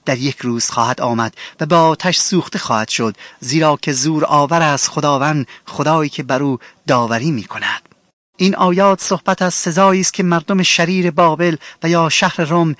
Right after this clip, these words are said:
به خاطر گناهانشون از خدا دریافت می‌دارند. می‌گوید: «چون گناهانش تا اوج آسمان روی هم انباشته شده است، خداوند اکنون آنها را به مجازات می‌رسانه. وقت داوری فرا رسیده.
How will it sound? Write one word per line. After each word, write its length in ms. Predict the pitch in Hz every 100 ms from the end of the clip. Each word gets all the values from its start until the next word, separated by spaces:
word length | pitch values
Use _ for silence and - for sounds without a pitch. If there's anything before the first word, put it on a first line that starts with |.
| - _
به 80 | 170
خاطر 440 | 185 170 156 165
گناهانشون 800 | 151 170 160 156 156 147 - 139 - - -
از 200 | 151 -
خدا 320 | 156 147 139
دریافت 600 | - 135 135 139 104 -
می‌دارند. 480 | 101 104 104 101 107 _ _ _
می‌گوید: 400 | 165 180 190 190 - _ -
«چون 200 | 226 196
گناهانش 640 | 196 190 180 202 202 196 -
تا 160 | 214
اوج 380 | 208 196 202 190
آسمان 720 | 190 180 170 - 175 214 139 - - _ _ -
روی 180 | 180 196
هم 260 | 165 233 -
انباشته 580 | 170 165 156 160 143 -
شده 220 | - 156
است، 300 | 170 170 - - -
خداوند 520 | - 185 180 175 196 -
اکنون 460 | 180 - 226 220
آنها 400 | 175 156 160 185
را 200 | 180 170 - -
به 80 | 196
مجازات 720 | 185 180 175 165 175 160 123
می‌رسانه. 640 | 113 110 104 - 107 107 104 - -
وقت 280 | 214 208 -
داوری 720 | 185 165 139 180 165 160 170
فرا 360 | - 165 160 117
رسیده. 560 | 110 - 110 107 101